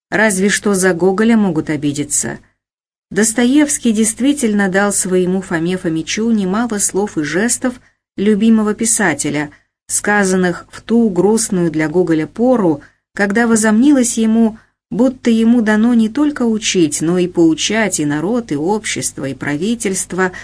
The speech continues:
и тогда среди мудрых слов его, откровений и пророчеств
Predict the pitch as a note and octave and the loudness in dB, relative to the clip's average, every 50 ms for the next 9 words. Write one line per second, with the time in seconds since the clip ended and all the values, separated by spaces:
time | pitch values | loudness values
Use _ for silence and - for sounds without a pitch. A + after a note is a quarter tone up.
0 | - - - - - F#3 F#3+ - A3 G#3+ G3+ F#3+ A3 A#3 B3 A#3 - A3 A3 G#3 | -18 -20 -16 -8 -4 -4 -2 0 0 0 0 0 0 2 0 0 0 0 -2 0
1 | F#3+ G3+ G3+ G#3+ A#3 A3+ G#3 G3+ G3+ F#3+ - - - G#3 A3+ A#3 A3+ A3+ - - | 2 2 2 2 2 2 2 0 -2 -2 -2 -4 -2 0 0 0 0 -2 -4 -4
2 | F#3 E3+ D3 D3 D3+ - D3+ - - F3 E3+ E3+ D#3+ E3+ G3 G#3+ G3 E3+ D3+ C#3+ | -2 -2 -2 -2 -4 -4 -6 -8 -4 -4 -2 -2 0 0 -2 -2 0 -2 -2 -2
3 | D3 - C#3+ D3 D3+ F3+ B3 C4+ C4 - - A3+ - - - - | -4 -4 -6 -4 -2 -2 -2 -2 -2 -4 -4 -4 -4 -6 -8 -16